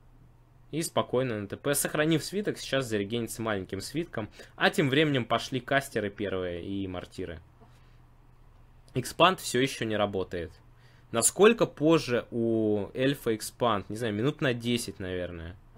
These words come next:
Ну, не на десять, может быть, но по варкрафтерским меркам это колоссальное время. Демон Хантер теряет всю ману, начинается битва с пандой.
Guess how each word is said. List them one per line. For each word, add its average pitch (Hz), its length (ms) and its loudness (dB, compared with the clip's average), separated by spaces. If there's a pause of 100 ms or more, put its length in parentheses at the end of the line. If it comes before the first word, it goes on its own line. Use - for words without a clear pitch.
(840)
Ну, 139 100 -10
не 120 120 -4
на 107 100 0
десять, 113 400 -2
может 95 300 -8
быть, 90 200 -10
но 113 200 -2
по 107 100 -10
варкрафтерским 113 720 -2
меркам 104 480 -4
это 98 500 -4
колоссальное 98 560 -4
время. 92 300 -6 (260)
Демон 151 220 2
Хантер 139 320 2
теряет 117 360 0
всю - 180 -6
ману, 135 320 0
начинается 120 520 -6
битва 107 340 -6
с - 100 -6
пандой. 123 480 0